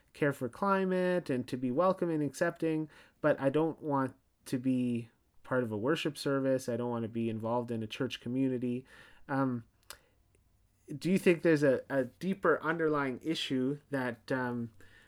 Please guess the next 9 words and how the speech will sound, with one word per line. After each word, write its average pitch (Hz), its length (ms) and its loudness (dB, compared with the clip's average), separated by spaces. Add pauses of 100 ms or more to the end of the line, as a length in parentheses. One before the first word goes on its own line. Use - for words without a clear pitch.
(240)
really 156 520 4
are, 127 320 -2 (280)
the 147 100 0
problem 160 480 2
is, 135 380 0 (240)
<laughs> - 760 -4
the 165 80 2
problem 196 460 4
is 175 300 4